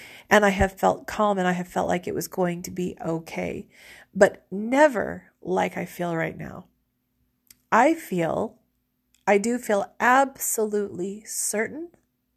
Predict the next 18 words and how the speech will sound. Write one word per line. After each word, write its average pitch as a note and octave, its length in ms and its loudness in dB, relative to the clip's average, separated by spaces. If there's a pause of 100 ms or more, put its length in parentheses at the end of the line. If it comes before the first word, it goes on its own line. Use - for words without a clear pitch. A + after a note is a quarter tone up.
(1040)
that A3 280 8
whatever A#3+ 600 2
happens - 800 -10 (400)
is G3+ 200 2
going G3+ 400 0
to G3 100 -2
be F#3+ 300 -6
absolutely F3 1040 -2 (240)
fine, F#3 360 0
and E3 160 -4
I F#3+ 240 2
am G3+ 240 -2
going F3+ 300 -2
to F#3 120 -8
be F3+ 220 -6
more F3+ 400 -2
than E3+ 180 -8
okay. - 480 -8